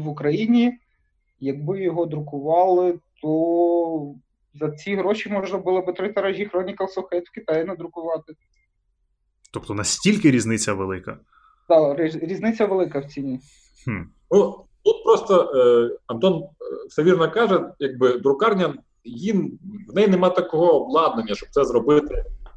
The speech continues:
Speaker 3: економічно вигідно. Тобто в-, це буде, знову ж таки, якийсь пошук там якогось варіанту, при якому багато йде, якби, об-, обрі-, об-, обрізок.
Speaker 1: Підходять.
Speaker 3: Якщо так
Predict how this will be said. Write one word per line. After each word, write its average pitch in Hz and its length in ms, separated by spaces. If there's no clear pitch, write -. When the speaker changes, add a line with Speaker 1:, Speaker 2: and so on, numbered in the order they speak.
Speaker 3:
економічно - 640
вигідно. 131 320
Тобто 117 260
в-, 139 220
це 208 140
буде, 190 300
знову 151 240
ж - 80
таки, 127 140
якийсь 139 360
пошук 185 380
там 139 140
якогось 131 380
варіанту, 131 680
при 117 120
якому 131 540
багато 135 340
йде, 120 500
якби, 95 400
об-, 101 240
обрі-, 113 340
об-, - 220
обрізок. 120 480
Speaker 1:
Підходять. - 400
Speaker 3:
Якщо - 180
так - 100